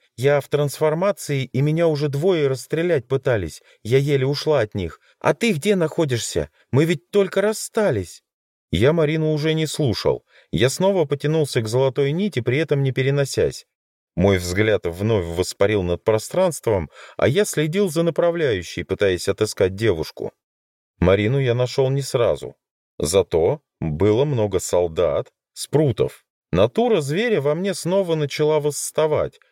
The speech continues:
желая поскорее врубиться в ряды врагов и разметать их с кровавыми брызгами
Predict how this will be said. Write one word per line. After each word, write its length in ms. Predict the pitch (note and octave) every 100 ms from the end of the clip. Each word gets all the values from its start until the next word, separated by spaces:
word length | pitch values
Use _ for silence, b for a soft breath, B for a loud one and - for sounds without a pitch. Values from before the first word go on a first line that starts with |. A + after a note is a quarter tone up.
| _
желая 420 | E2+ G#2 G#2 F#2
поскорее 480 | F#2+ - A2 G#2+ G2
врубиться 540 | F#2+ A2 G#2+ G2 G2
в 60 | F#2
ряды 260 | G#2 G2+
врагов 480 | F#2 G2+ C3+ F3+ - b b
и 100 | -
разметать 640 | A2 A#2 C#3 D#3 A#2 D#2+ D2
их 160 | C#2
с 80 | -
кровавыми 640 | - G2+ A2 G#2+ F#2+ E2+
брызгами 640 | D#2+ G#2+ F#3 D#3 A2+ F#2+ C2+